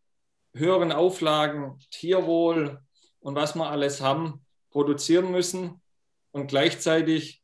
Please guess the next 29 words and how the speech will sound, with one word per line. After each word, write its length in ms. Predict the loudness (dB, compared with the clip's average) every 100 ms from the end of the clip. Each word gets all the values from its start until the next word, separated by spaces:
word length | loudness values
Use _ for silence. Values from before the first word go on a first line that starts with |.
| -10
in 120 | -4
der 100 | -4
Konkurrenz 720 | -2 0 2 2 2 0 -6
mit 160 | -8 -6
allen 280 | -2 0 -2
anderen 400 | -4 0 0 -2
stehen, 520 | -2 0 2 0 -6 -12 _ _ _ _ _ _ -4
die 360 | -2 -2 -2
weniger 420 | 0 0 0 -4 -4
Auflagen 640 | -6 -6 -4 -4 -4 -6
haben 260 | -6 -6 -12 _ _
als 320 | -4 -4 -2 0
wir 320 | 2 2 -2
in 100 | -2
Baden-Württemberg 760 | -2 0 -2 -6 -4 -2 -2 -2
und 100 | -4
in 100 | -2
Deutschland. 640 | -2 -2 0 0 -2 -6 _ _ _ -20 _ _ _ _ _ -12
Und 140 | -4
genau 640 | -2 0 2 2 2 -6 _ _ _ _ _ _ _ _
aus 200 | -4 -4
dieser 520 | 0 0 2 0 -2 -10
Schräglage 720 | -6 0 0 0 -2 0 0
raus 540 | 2 2 0 -6 -18 _ _
haben 160 | -14 -8
wir 140 | -4
uns 240 | -4 -6 -2
da 200 | 0 2
auch 340 | 2 0 -6